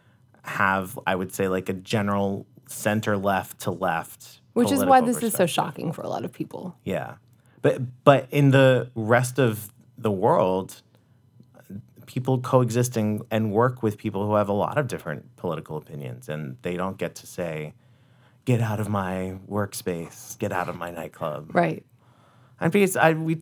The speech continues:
Speaker 1: we talked about this a little bit last week, there are definitely Republican D Js. They don't,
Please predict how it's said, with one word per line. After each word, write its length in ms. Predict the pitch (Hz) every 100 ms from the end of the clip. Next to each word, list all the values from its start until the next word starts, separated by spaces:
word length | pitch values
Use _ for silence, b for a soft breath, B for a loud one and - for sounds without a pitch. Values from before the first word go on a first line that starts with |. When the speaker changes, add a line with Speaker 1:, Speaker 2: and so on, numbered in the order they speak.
| -
Speaker 1:
we 60 | 185
talked 200 | 214 214
about 100 | 143
this 140 | 123
a 40 |
little 120 | 123 123
bit 100 | 110
last 240 | 110 113
week, 140 | 117
there 100 | 107
are 120 | 135 139
definitely 360 | 120 123 107
Republican 540 | 98 92 101 98 101 85
D 160 | 101
Js. 320 | 85 80 85 - -
They 120 | 95
don't, 260 | 92 82